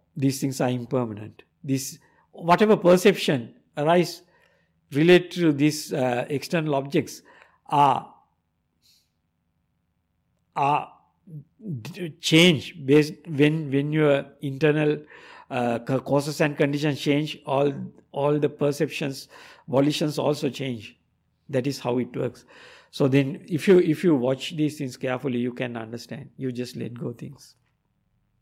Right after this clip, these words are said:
So then you focus your attention to your breath and watch. Because the, you know,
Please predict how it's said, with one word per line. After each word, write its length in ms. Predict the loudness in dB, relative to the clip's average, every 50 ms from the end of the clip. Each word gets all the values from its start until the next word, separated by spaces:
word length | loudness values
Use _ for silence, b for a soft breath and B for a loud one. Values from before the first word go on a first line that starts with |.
| _ _ _ _ _ _ _ _ _ _ _ _ _ _ _ _ _ _ _ _ _ _ _ _
So 160 | _ -8 -8
then 220 | -4 -2 -4 -2 0
you 160 | 0 -2 -2
focus 480 | -2 -4 -6 -6 -4 -2 -4 -4 -2 -2
your 120 | -2 -2
attention 520 | -2 -4 -6 -8 -8 -4 -6 -6 -6 -6 B B B B B B B B B B B B B B B _ _ 2
to 80 | 2
your 260 | 4 6 6 6 4
breath 460 | 4 4 0 0 0 0 -6 -20 -20 -20 _ _ _ _ _ _ _
and 240 | -10 -8 -8 -8 -6
watch. 380 | -6 -6 -6 -6 -10 -14 -14 _ _ _ _ _ _ _ _ _ _ _ _ _ _ _ _ _ _ _ _ _ _ -4
Because 380 | -2 4 4 4 4 2 -4 B B B B B B B B B B _ _ _ _ _
the, 380 | -4 0 2 2 2 0 -4 -10 _ _ _
you 260 | -2 2 4 6 6
know, 640 | 6 6 6 6 6 4 2 0 -4 -10 _ _